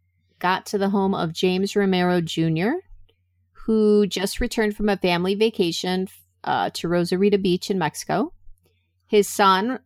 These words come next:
thirteen-year-old James Romero the third, happened to be awake and he heard Ramirez's footsteps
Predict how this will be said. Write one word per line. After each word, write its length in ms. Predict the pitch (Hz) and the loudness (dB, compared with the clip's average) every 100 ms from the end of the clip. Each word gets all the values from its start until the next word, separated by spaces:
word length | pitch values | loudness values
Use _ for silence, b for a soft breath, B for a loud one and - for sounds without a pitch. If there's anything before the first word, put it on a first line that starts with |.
| - | -8
thirteen-year-old 720 | - 208 220 240 214 196 180 | 0 0 0 0 2 2 0
James 400 | - 196 233 247 | 0 0 0 0
Romero 420 | 208 185 170 170 | 0 0 0 0
the 160 | 175 180 - | -2 -6 -6
third, 460 | 175 151 127 220 269 - - _ _ | -2 -2 -2 -4 -6 -14 -20 _ _
happened 360 | - 202 202 233 | -6 -4 -2 -6
to 100 | - | -6
be 100 | 247 | -4
awake 380 | 247 240 233 233 | -2 0 -2 -2
and 120 | 214 | -2
he 140 | 214 208 | 0 -2
heard 480 | - 311 339 220 | -4 -4 -2 -2
Ramirez's 640 | 190 180 185 190 180 180 - | -4 -2 0 -2 -2 -6 -6
footsteps 580 | 214 214 - 180 - | -6 -6 -4 -4 -6